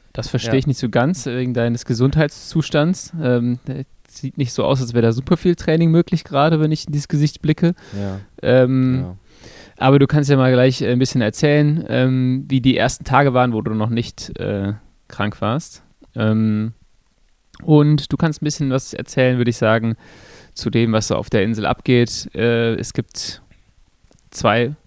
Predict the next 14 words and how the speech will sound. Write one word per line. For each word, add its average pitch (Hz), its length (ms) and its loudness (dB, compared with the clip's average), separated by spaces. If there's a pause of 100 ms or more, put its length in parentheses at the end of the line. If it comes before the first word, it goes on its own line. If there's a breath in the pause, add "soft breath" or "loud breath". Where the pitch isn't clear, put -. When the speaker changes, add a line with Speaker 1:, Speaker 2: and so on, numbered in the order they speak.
(120)
Speaker 1:
Rennen 139 500 0 (240)
oder 101 160 -4
es 95 120 -10
gibt - 180 -12
ein 120 180 0
Rennen 113 220 2
läuft 120 260 2
noch, 123 140 0
die 117 120 -2
Mallorca 107 400 0
Challenge 104 340 -4
der - 100 -4
Männer. 120 440 -2
Ähm, 104 460 -4